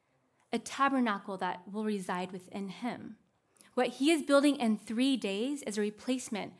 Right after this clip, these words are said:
for what the priests have been building this entire time.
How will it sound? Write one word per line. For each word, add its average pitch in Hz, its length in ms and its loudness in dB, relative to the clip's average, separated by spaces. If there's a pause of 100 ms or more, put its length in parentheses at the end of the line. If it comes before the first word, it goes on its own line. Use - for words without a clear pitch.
(360)
for 233 180 -2
what 240 200 2
the 233 60 -2
priests - 500 -6
have - 180 -10
been 196 160 -2
building 190 380 -4
this 185 180 -8
entire 180 380 -10
time. 220 500 -12